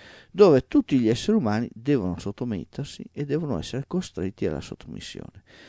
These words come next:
Quando parliamo di condizionamento educazionale che si riversa nei confronti dei bambini, lo chiamiamo condizionamento educazionale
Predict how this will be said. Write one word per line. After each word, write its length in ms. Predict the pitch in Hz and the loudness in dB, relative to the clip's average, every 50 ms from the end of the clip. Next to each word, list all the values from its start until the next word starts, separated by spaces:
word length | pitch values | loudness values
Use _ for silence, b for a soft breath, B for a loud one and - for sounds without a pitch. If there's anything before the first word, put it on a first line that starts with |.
| B B B B | B B B B
Quando 280 | B - 185 240 240 175 | B 0 4 6 6 6
parliamo 480 | - 123 110 110 120 135 185 175 120 101 | 6 6 4 6 6 4 4 4 2 2
di 220 | 95 123 160 170 | 2 0 -2 -2
condizionamento 920 | - - 117 113 101 98 95 - - 123 123 120 95 104 131 170 196 - | 0 -2 -2 0 -2 -4 -6 -6 -4 -4 -2 -2 0 0 -2 -2 -2 -2
educazionale 840 | 110 92 87 - - 98 - - - 78 85 92 113 160 156 113 - - _ _ _ _ | -4 -4 -4 -6 -8 -8 -8 -6 -8 -6 -4 -2 -2 -2 -2 -4 -4 -6 _ _ _ _
che 160 | - - 131 | -2 -2 -2
si 140 | - - 117 | 0 0 -2
riversa 440 | 101 90 73 98 113 151 - - 110 | -2 0 2 4 2 2 2 -2 -4
nei 80 | 101 | -4
confronti 480 | 92 95 92 92 98 104 123 139 - 113 | -2 -4 -4 -4 -2 -2 -2 -2 0 0
dei 100 | 101 95 | 0 2
bambini, 600 | 95 98 98 98 95 85 - - - 131 110 165 - B B B B B B B B B B B B B _ _ _ _ _ _ _ - - 156 | 2 2 2 0 -2 -4 -6 -6 -8 -10 -10 -10 -10 B B B B B B B B B B B B B _ _ _ _ _ _ _ -6 6 10
lo 120 | 175 208 | 10 10
chiamiamo 640 | - - 147 127 120 123 135 165 175 143 117 98 - | 10 8 4 6 6 4 4 2 2 0 0 -2 -4
condizionamento 840 | - 156 180 175 143 117 - - 123 107 101 107 131 170 190 - 123 | -6 -4 -4 -4 -4 -4 -4 -2 -2 -2 0 0 -2 -2 0 0 0
educazionale 880 | 110 104 101 - 107 110 - - 117 117 104 82 - - - 95 85 | 0 -2 -2 -6 -6 -6 -4 -4 -4 -2 -2 -4 -6 -6 -8 -10 -10